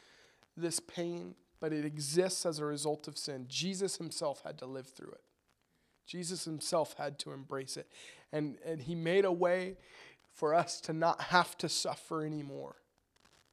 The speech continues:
one day. And that's good news for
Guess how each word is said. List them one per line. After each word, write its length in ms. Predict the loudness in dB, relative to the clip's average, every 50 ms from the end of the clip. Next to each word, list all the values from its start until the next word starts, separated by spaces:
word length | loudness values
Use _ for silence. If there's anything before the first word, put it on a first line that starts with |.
| _ _ _ _ _ _ _ _ _ _ _ _ _ _ _ _ _ _ _ _ _ _ _
one 300 | -4 -2 -2 -2 -2 -2
day. 200 | -4 -6 -6 -8
And 100 | -6 -2
that's 220 | 0 0 0 0 -4 -6 _ -6
good 280 | 2 4 6 6 6
news 360 | 2 2 0 0 0 -2 -4
for 280 | -6 -6 -8 -12 -12 -14